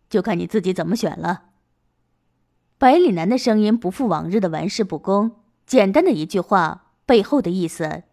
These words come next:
他清楚。所谓的两个选择，无非是他今天出现在这儿，是让媒体认为是蓄意为了黄甫义而来，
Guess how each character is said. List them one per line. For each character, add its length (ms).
他 100
清 300
楚。 300
所 180
谓 100
的 120
两 180
个 80
选 240
择， 380
无 200
非 180
是 140
他 140
今 180
天 180
出 220
现 160
在 140
这 160
儿， 160
是 180
让 160
媒 220
体 220
认 200
为 300
是 220
蓄 180
意 160
为 140
了 100
黄 340
甫 240
义 200
而 200
来， 360